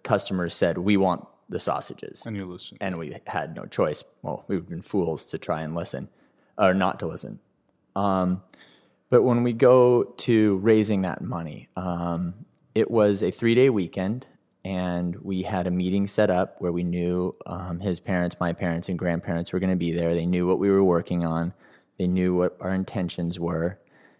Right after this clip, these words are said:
Speaker 1: And we had a presentation that was fairly high level, um, but focusing on the financial picture. This is what we need to do what we wanna do.
Speaker 2: Right.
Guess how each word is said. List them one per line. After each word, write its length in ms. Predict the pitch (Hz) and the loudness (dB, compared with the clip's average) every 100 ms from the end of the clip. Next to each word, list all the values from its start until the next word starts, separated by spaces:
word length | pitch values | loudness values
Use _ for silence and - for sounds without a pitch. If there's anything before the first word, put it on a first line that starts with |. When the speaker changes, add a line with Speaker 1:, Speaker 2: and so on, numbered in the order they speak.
| - | -8
Speaker 1:
And 180 | 98 95 | -4 0
we 120 | 95 | 0
had 140 | 104 95 | 2 0
a 40 | |
presentation 880 | - 98 92 92 98 87 - 90 87 | 2 2 2 -2 0 -2 0 -2 0
that 240 | 85 78 | -2 -6
was 640 | 92 90 85 80 78 - - _ _ _ _ _ _ - | -4 -2 0 0 -2 -8 -10 _ _ _ _ _ _ 4
fairly 340 | 123 135 135 | 6 6 4
high 360 | 113 123 113 110 | 2 4 6 6
level, 680 | 98 90 87 90 101 - _ _ _ _ | 6 4 4 2 2 -4 _ _ _ _
um, 640 | 95 90 87 85 85 92 - - | -6 -2 0 -2 -2 -6 -10 -6
but 240 | 98 - | -4 -4
focusing 600 | - 107 101 110 - 101 | 2 4 4 2 0 0
on 100 | 90 | 0
the 80 | 90 | -2
financial 640 | - 92 90 85 80 - | -2 -2 0 -2 -4 -6
picture. 540 | 76 - - - - - _ _ _ _ | -6 -8 -8 -10 -12 -16 _ _ _ _
This 180 | 104 - | -2 0
is 120 | 107 | 0
what 140 | 107 - | 0 0
we 140 | 107 | 0
need 320 | 95 92 92 - | 0 0 -2 -4
to 100 | 92 | -4
do 160 | 92 | 0
what 140 | 90 90 | 0 0
we 100 | 101 | 0
wanna 300 | 95 98 117 | 0 0 0
do. 220 | 87 90 | 0 -2
Speaker 2:
Right. 300 | 117 101 90 | -4 -10 -10